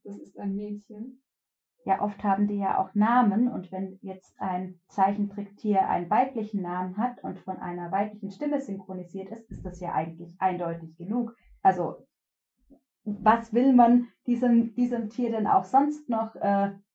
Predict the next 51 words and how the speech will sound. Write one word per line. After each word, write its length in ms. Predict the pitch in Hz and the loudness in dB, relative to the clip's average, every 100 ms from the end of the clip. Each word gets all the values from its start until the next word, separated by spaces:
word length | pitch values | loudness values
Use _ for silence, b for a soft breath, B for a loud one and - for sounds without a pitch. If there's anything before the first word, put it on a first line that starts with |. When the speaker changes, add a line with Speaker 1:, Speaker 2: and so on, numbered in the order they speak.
| _ | _
Speaker 2:
groß, 380 | - 214 226 220 | -2 4 4 4
also, 280 | 208 262 214 | 0 -2 4
oder 360 | 202 185 - _ _ _ | 8 8 6 _ _ _
ist 140 | 233 | -4
es 120 | 233 - | -4 -2
überhaupt 380 | 208 190 196 | 4 4 4
mö-, 360 | 220 233 262 269 | 2 6 6 4
nötig, 400 | 247 277 294 233 | 6 6 4 -2
diesem 340 | 220 208 202 - | -2 -2 -2 -4
Tier 220 | 220 - | 0 0
auf 60 | - | 0
den 120 | 196 | 0
ersten 320 | 185 185 - | 0 -2 -4
Blick 260 | 247 339 - | -4 -2 -2
anzusehen, 540 | 196 190 170 180 165 | -2 -2 -6 -8 -6
ob's 180 | 165 - | -6 -8
jetzt 180 | 170 - | -8 0
weiblich 360 | 175 170 - | 0 0 -8
oder 140 | 175 165 | -6 -4
männlich 420 | 175 175 160 - | -2 -4 -8 -12
ist, 140 | - | -12
wenn's 220 | 165 170 | -8 -8
für 120 | - 180 | -10 -12
die, 300 | 165 170 - _ _ _ | -8 -10 -12 _ _ _
für 220 | _ 202 | _ -4
die 140 | 190 190 | -2 2
Handlung 340 | 240 - 202 | 0 0 -2
eigentlich 300 | - 175 - | -4 -6 -4
gar 160 | 196 196 | -4 -2
keine 220 | 175 175 | -4 2
Rolle 260 | 196 247 | 4 4
spielt, 480 | 269 - 208 233 226 | 2 -4 0 0 0
dass 120 | 190 - | -8 -6
ein 100 | 196 | 0
namenloses 800 | 185 202 233 208 208 208 208 - | 2 2 2 4 4 2 -4 -6
Tier 160 | 214 | -4
im 100 | 208 | 2
Hintergrund 600 | 214 302 302 - 190 202 | 4 6 4 2 -4 -4
ist, 220 | - 262 240 | -2 -2 -4
das 120 | 208 | -2
auch 160 | - | -2
nie, 160 | 208 202 - - | 0 -2 -2 -4
nie 140 | 214 190 | -4 -2
was 180 | 170 | -4
spricht. 360 | - 294 - - _ _ _ _ | -2 -2 -2 -4 _ _ _ _
Weil 140 | 202 | 2
das 80 | 202 | 2
wäre 120 | 196 | 2
ja 60 | 190 | 2
der 140 | 185 | 2
einzige, 540 | - 247 247 214 214 | 2 2 2 0 0